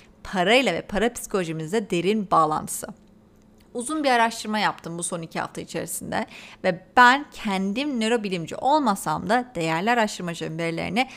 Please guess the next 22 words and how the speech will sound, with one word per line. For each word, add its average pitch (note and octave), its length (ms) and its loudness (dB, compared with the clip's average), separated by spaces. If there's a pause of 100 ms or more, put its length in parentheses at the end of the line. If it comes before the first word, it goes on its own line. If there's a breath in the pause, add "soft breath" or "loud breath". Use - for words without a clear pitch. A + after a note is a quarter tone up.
(160 loud breath)
sizlerle A3 520 6
paylaşmak F#3 520 -2
istiyorum A3 480 -2
ki F3+ 260 -4 (240 loud breath)
kendinizi A#3+ 640 0
bu B3+ 100 0
yolla A#3 640 2
daha F#3+ 240 -2
iyi D#3 140 -4
tanıyın. - 360 -10 (600 loud breath)
Eğer E4 300 6
çok E4+ 180 -2
ilginizi A#3+ 340 2
çekerse C4+ 460 2
dilerseniz A#3+ 560 4
siz B3 240 -4
de G3+ 60 2
kendiniz G3+ 800 0
araştırıp G3 520 -2
bu A#3 80 -2
makaleleri F#3 440 0
okuyabilirsiniz. - 840 -6